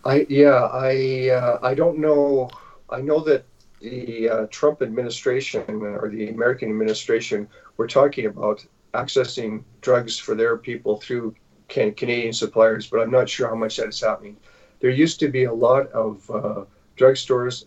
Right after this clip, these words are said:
that dealt with international or Americans especially that would send medication that way and would fill prescriptions for them. That's become more and more difficult, and most of those pharmacies, I think, are out of business now.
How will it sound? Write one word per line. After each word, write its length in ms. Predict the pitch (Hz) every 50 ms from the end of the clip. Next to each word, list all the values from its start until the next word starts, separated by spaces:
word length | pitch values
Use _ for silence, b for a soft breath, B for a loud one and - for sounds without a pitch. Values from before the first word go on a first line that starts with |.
| -
that 240 | 104 110 - - -
dealt 280 | 127 120 117 120 113 -
with 200 | 113 - - -
international 680 | 117 113 120 113 113 113 107 - - - - 113 110
or 280 | 104 110 110 113 110 107
Americans 560 | 107 110 113 113 123 - - 110 101 - -
especially 560 | - - - - 120 117 - - - 101 101
that 220 | 95 104 - - -
would 200 | 104 104 - -
send 260 | - - 123 117 113
medication 480 | 113 110 110 - - 113 113 - 113 113
that 180 | 110 110 104 -
way 200 | 107 110 113 117
and 100 | 110 107
would 120 | 104 -
fill 220 | - - 120 117 -
prescriptions 460 | - - - 117 117 - - 113 -
for 160 | - 113 113
them. 160 | 117 117 127 b b b b b b b b b
That's 200 | b 131 139 139
become 300 | - 151 147 - 143 -
more 160 | 127 127 131 127
and 80 | 123
more 140 | 127 127 117
difficult, 460 | 110 120 117 - - - 117 107 -
and 140 | 110 107 110
most 320 | 113 127 156 160 - -
of 140 | 147 123 110
those 320 | 117 123 120 120 117 - -
pharmacies, 720 | - - 123 123 127 127 123 - - 117 110 104 - 110
I 80 | 107
think, 240 | - - - - -
are 120 | 113 107
out 100 | 110 110
of 120 | 110 - 101
business 400 | 107 113 107 - 110 104 - 104
now. 180 | 104 - -